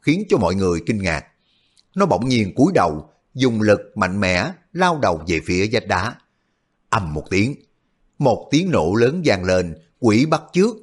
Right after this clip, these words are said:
đã bị đầu rơi máu chảy, té xỉu trên mặt đất. Quách Văn Đông cảm thấy đầu của mình cũng bị nổ mạnh, cũng té xỉu trên mặt đất như thế. Bởi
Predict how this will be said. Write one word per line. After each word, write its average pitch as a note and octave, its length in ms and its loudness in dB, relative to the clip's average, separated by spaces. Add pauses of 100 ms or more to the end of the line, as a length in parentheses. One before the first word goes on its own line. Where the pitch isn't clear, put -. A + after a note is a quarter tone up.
(120)
đã C3 120 -2
bị G#2 200 2
đầu G2 300 0
rơi F#2+ 220 2
máu F#2+ 260 -4
chảy, E2+ 340 -4 (200)
té C#3 180 0
xỉu F#2 340 -4
trên F#2 120 0
mặt - 120 -8
đất. G2 160 -2 (800)
Quách C3 260 0
Văn G2 240 -2
Đông F2+ 280 0 (260)
cảm B2 260 -4
thấy F3 280 -2
đầu C3+ 120 4
của B2+ 140 -2
mình F#2+ 300 0
cũng - 140 0
bị F2+ 160 2
nổ F#2 180 -2
mạnh, F2 360 -4 (320)
cũng B2 260 0
té E3 180 0
xỉu F#2 320 -2
trên A2 120 2
mặt E2 140 -6
đất G2 160 -4 (120)
như F2+ 180 -4
thế. F2 260 0 (800)
Bởi A#2 200 2